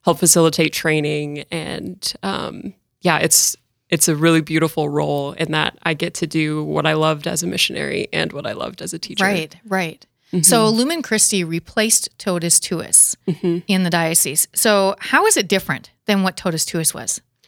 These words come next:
Speaker 1: Right. So Totus Tuus was a summer program,
Speaker 2: Mm-hmm.
Speaker 1: um, primarily oriented more towards the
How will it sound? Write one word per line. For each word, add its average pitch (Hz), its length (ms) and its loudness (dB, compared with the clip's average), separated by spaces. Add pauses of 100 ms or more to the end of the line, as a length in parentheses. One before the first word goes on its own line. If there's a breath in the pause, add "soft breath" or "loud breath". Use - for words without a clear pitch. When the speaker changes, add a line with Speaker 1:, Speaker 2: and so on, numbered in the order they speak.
(340)
Speaker 1:
Right. 180 300 0
So 185 340 6
Totus 214 360 4
Tuus 208 320 4
was 156 440 4
a 160 100 2
summer 170 320 4
program, 196 520 2
Speaker 2:
Mm-hmm. 190 220 2
Speaker 1:
um, 160 460 0 (360)
primarily 202 580 6
oriented 170 480 2
more 160 200 0
towards 156 360 -4
the 151 480 -4